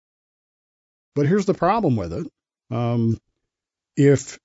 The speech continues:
if conservative states, and as of right now, there are nineteen that have agreed to take action. Nineteen is not sufficient. Need thirty-five, I think. Um, you're never gonna get there. But nineteen have officially taken some action,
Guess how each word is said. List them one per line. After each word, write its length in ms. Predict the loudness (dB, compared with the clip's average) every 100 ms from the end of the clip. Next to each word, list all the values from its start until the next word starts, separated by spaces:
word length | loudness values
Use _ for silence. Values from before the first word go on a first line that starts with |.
| 0
if 180 | 0 2
conservative 640 | 0 0 0 0 2 0
states, 520 | 0 -4 -6 -6 -10 -14 _ _ _ -8
and 160 | -2 0
as 120 | 2
of 120 | 2
right 180 | 2 2
now, 220 | 2 2
there 160 | 4 2
are 80 | 2
nineteen 680 | 2 2 0 0 2 2 2
that 100 | -2
have 120 | -2
agreed 300 | 0 0 0
to 60 |
take 260 | -4 -4 -2
action. 320 | -6 -6 -12 _ _ 0
Nineteen 440 | 0 0 0 0
is 100 | 0
not 220 | -2 -2
sufficient. 600 | -2 2 2 4 0 -2 -12 -10
Need 160 | -10 -6
thirty-five, 720 | -6 -6 0 2 4 4 4
I 80 |
think. 260 | 4 2 2 _ _ _ _ _
Um, 400 | -10 -6 -6 -8 -10 _ _ _ _
you're 240 | _ -2 0
never 100 | 0
gonna 140 | -2
get 260 | 2 2 4
there. 380 | 6 6 2 _ _ _ _ _ _ _ _ _ _ _ _ _ 2
But 280 | 4 4 -2 _ _ _ _ 0
nineteen 540 | 4 6 4 4 4 6
have 140 | 4
officially 600 | 0 0 0 4 4 4
taken 340 | 4 0 0 -2
some 260 | 0 -2
action, 360 | -4 -8 -12